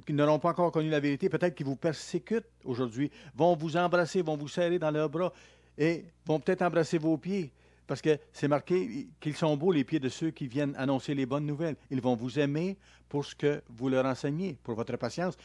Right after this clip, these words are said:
et pour que, le fait que vous ayez tenu bon. Ils vont être enthousiasmés de ce que vous connaissez, de ce que vous allez leur donner. Wow ! Quel sabbat extraordinaire vous allez vivre dans le monde à venir. Est-ce que vous pouvez le voir ?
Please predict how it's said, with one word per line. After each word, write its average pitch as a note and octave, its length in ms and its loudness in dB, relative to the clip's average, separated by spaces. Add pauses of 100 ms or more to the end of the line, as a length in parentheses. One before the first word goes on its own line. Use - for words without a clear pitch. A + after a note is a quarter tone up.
(100)
et B2 80 2
pour C3+ 180 0
que, D#3 200 2
le B2+ 120 -2
fait D#3+ 160 0
que D#3 100 -2
vous C3 160 0
ayez C3+ 180 4
tenu C#3+ 280 2
bon. D#3+ 340 0 (760)
Ils C3 160 -2
vont D3+ 140 4
être D3 140 -4
enthousiasmés C#3+ 840 -2
de B2+ 120 -4
ce - 80 -8
que C#3+ 100 -2
vous A#2+ 100 -4
connaissez, B2+ 460 0
de B2 80 -4
ce - 80 -10
que C3+ 80 -2
vous A2+ 140 -4
allez B2 180 0
leur B2 160 0
donner. B2+ 380 -4 (840)
Wow ! A#2 460 -2 (500)
Quel F3+ 320 2
sabbat D3 520 -4
extraordinaire B2+ 800 -4 (260)
vous A2+ 120 -8
allez A#2+ 180 2
vivre C#3+ 380 -2 (240)
dans A#2 100 0
le A2 60 0
monde B2 260 2
à A#2 80 -4
venir. A2+ 300 -2 (720)
Est-ce B2+ 200 -2
que C3+ 60 0
vous B2+ 120 -2
pouvez D3 260 -2
le D3 80 -2
voir ? D#3+ 460 -2